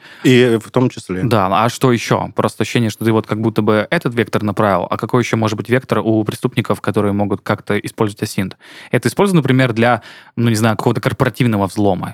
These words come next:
Speaker 2: Или это,
Speaker 1: Конечно,
Speaker 2: или это все вс-,
Speaker 1: конечно.
Speaker 2: или это все всегда используется в том, чтобы искать какое-то слабое человеческое место?
Speaker 1: Не, не обязательно. Зачем? Может, технически. Слушай, можно асинт
Speaker 2: А что такое технический асинт? Че-то я, типа, не
Speaker 1: Не,
Speaker 2: очень понимаю.
Speaker 1: и, ну, я, как тебе и говорил это, то есть я,
Speaker 2: Мгм.
Speaker 1: допустим, там приду, буду искать, какие домены там есть у организации,
Speaker 2: А, это
Speaker 1: да?
Speaker 2: тоже
Speaker 1: Где
Speaker 2: входит,
Speaker 1: она
Speaker 2: да?
Speaker 1: находится, то есть эта организация физически,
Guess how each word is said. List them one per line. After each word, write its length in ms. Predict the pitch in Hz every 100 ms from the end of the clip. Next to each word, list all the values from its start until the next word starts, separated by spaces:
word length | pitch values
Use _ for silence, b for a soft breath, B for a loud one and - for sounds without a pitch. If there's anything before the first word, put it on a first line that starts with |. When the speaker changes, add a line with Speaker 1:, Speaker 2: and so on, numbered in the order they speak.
| -
Speaker 2:
Или 160 | 117
это, 160 | - 104
Speaker 1:
Конечно, 140 | - 139
Speaker 2:
или 120 | 139
это 160 | 135 131
все 140 | -
вс-, 40 | 113
Speaker 1:
конечно. 300 | 110 98 139
Speaker 2:
или 180 | 139
это 160 | 139 135
все 160 | - 143
всегда 280 | 143 147
используется 680 | 151 - 147 131 - 135 123
в 40 | 117
том, 140 | 139
чтобы 240 | 123 131 123
искать 220 | - 123
какое-то 320 | 120 127 -
слабое 360 | - 135 123 113
человеческое 280 | - 123 120 - -
место? 340 | 123 202 - - _
Speaker 1:
Не, 420 | 113 123 170 208
не 80 | 131
обязательно. 480 | 131 143 151 120 95
Зачем? 280 | 104 - 95
Может, 220 | 110 131
технически. 480 | 127 135 117 98 -
Слушай, 260 | - - 127
можно 260 | 135 139
асинт 220 | 147 - 208
Speaker 2:
А 20 |
что 120 | -
такое 240 | 135 139
технический 460 | 123 123 123 - 110
асинт? 380 | 95 - 101 92
Че-то 220 | - 104
я, 200 | 101 98
типа, 240 | 98 - 151
не 100 | 135
Speaker 1:
Не, 60 |
Speaker 2:
очень 160 | 151 113
понимаю. 280 | 101 98 104
Speaker 1:
и, 140 | 120
ну, 200 | 123 123
я, 220 | 147 135 113
как 180 | 117
тебе 200 | - 135
и 20 | 147
говорил 340 | 160 170 131
это, 140 | 104
то 100 | 98 101
есть 140 | -
я, 60 | 113
Speaker 2:
Мгм. 80 |
Speaker 1:
допустим, 380 | 107 104 117 107
там 140 | 101 98
приду, 260 | 113 117 151
буду 160 | 113
искать, 220 | 104 113
какие 240 | 104 98 147
домены 580 | 123 127 104 107 104 95
там 200 | 98 95
есть 340 | 92 90 - -
у 80 |
организации, 400 | 101 95 95 143
Speaker 2:
А, 40 | 120
это 140 | 87
Speaker 1:
да? 40 | -
Speaker 2:
тоже 200 | 175 117
Speaker 1:
Где 80 | 110
Speaker 2:
входит, 280 | 104 117
Speaker 1:
она 120 | 165 151
Speaker 2:
да? 60 |
Speaker 1:
находится, 600 | 147 147 120 117 101 -
то 100 | 92
есть 100 | 98
эта 140 | 104 101
организация 440 | 98 101 95 -
физически, 680 | - 107 107 95 98 - 98